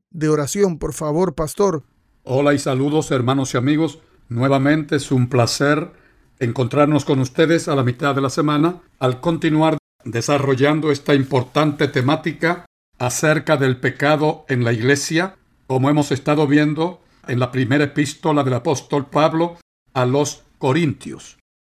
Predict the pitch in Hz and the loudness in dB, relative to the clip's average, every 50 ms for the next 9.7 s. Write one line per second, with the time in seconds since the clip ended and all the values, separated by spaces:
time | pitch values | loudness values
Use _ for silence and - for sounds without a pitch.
0 | _ - 147 139 143 139 - - 156 147 - 147 - 165 160 139 - 180 170 160 | _ -2 0 0 0 0 -2 -4 -4 -2 -2 -2 -2 -2 -2 -2 0 2 2 2
1 | 160 165 175 - - 147 143 139 135 151 165 156 156 151 170 180 - - _ _ | 2 2 0 -2 -2 -2 0 0 2 2 2 2 2 2 -2 -4 -6 -12 _ _
2 | _ _ _ - 117 123 131 143 156 156 156 156 160 - - - _ _ _ _ | _ _ _ -6 -4 0 2 2 4 4 4 4 4 2 -2 -12 _ _ _ _
3 | _ - 151 151 156 156 151 - 143 131 135 151 160 156 147 - 160 151 156 151 | _ -4 0 0 2 2 2 0 0 2 2 0 0 -2 -4 -4 -4 -4 -4 -4
4 | - _ _ _ _ _ _ - - 147 156 - - 156 147 147 147 143 - - | -8 _ _ _ _ _ _ -6 -4 -2 -2 -2 -2 0 2 2 2 2 -2 -4
5 | _ - 101 117 117 120 123 123 123 - - - - 120 113 - - - 139 135 | _ -10 -6 -2 0 0 0 0 -2 -6 -12 -8 -6 -6 -6 -4 -2 0 0 0
6 | 139 143 123 - - 147 113 117 131 135 - - 131 123 - 139 123 113 143 170 | 0 -2 -2 -4 -4 -4 -2 -2 -2 -2 -2 -4 -6 -6 -4 -2 -2 0 0 0
7 | 175 180 - _ _ _ _ _ - - - 139 131 147 170 165 - 165 165 170 | -2 -4 -10 _ _ _ _ _ -14 -8 -4 -2 -2 -2 -2 -2 -2 -2 -2 -2
8 | 165 170 - _ _ _ _ - 143 131 143 156 160 160 165 170 170 165 156 - | -4 -8 -16 _ _ _ _ -4 -2 0 2 2 4 4 4 2 0 -2 -4 -2
9 | - 151 123 139 147 147 143 - 160 165 175 170 - - | -2 -4 -2 0 0 0 0 0 -2 -2 -2 -4 -6 -12